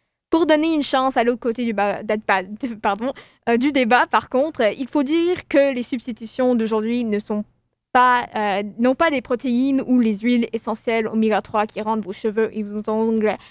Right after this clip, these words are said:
damn fine. Donc, si ton but est comme moi de réduire son impact sur l'environnement, sentez-vous pas trop coupable. Prendre un peu de poisson de temps en temps fait partie d'une alimentation saine et complète. Tout en absorbant ce disclaimer,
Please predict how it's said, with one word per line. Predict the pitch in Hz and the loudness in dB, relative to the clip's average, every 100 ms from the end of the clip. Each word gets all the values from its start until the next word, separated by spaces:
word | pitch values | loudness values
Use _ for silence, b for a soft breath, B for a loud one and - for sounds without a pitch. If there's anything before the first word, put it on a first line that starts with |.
| B | B
damn | 214 247 247 240 240 _ _ - | 0 2 4 2 -2 _ _ -2
fine. | 240 254 262 262 B B - | 0 0 -2 -4 B B -2
Donc, | 233 370 403 | 2 2 0
si | - 359 | -2 -2
ton | 359 320 | 0 2
but | 349 | 2
est | 330 | 2
comme | 311 311 277 | 2 2 4
moi | 285 | 2
de | 262 | 2
réduire | 254 269 240 277 277 | 0 -2 0 0 -2
son | - 277 | -2 -2
impact | 247 254 254 - | 0 2 0 0
sur | 302 | 0
l'environnement, | 285 240 226 220 220 233 B B _ | 2 2 0 0 0 -2 B B _
sentez-vous | 339 370 403 392 | -4 2 2 2
pas | - 403 - | 2 0 0
trop | - 339 | -2 -2
coupable. | - 254 220 226 226 214 B B | -2 0 2 2 0 -4 B B
Prendre | - 349 339 | -6 -2 0
un | 277 | 0
peu | 302 | -2
de | - | -2
poisson | 285 - 294 | -4 0 -2
de | 247 | 0
temps | 240 233 | 0 -2
en | 226 | -2
temps | 254 247 | -4 -6
fait | - 277 | -4 -4
partie | 240 - 269 | -4 -2 2
d'une | 220 | 4
alimentation | 220 226 220 - 220 - 247 - _ 262 | 4 2 0 -2 -6 -2 -4 -4 _ 0
saine | 247 254 247 | 2 0 0
et | 233 | -4
complète. | 226 - 208 - - _ _ _ _ _ _ _ | -4 -4 -8 -8 -16 _ _ _ _ _ _ _
Tout | 381 | 4
en | 381 277 | 4 4
absorbant | 240 - 247 254 269 | 0 -2 0 0 0
ce | - 285 | -2 0
disclaimer, | 247 - 269 240 247 262 | 0 -2 -2 0 2 0